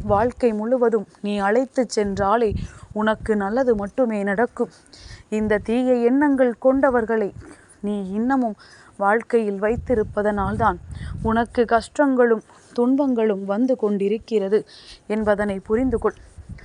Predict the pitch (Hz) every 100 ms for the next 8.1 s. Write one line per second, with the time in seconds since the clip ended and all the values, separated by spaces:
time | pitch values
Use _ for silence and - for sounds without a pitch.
0 | - - - - 208 202 208 233 214 196
1 | 208 190 - - _ 220 226 - 226 -
2 | 220 240 254 214 220 196 - 262 208 202
3 | 226 - - - - - - 233 - 285
4 | 262 233 220 240 202 - - - 240 277
5 | 262 202 202 196 208 190 226 240 185 185
6 | 196 - _ _ - _ _ _ - -
7 | _ _ - 220 226 277 285 254 233 240
8 | 202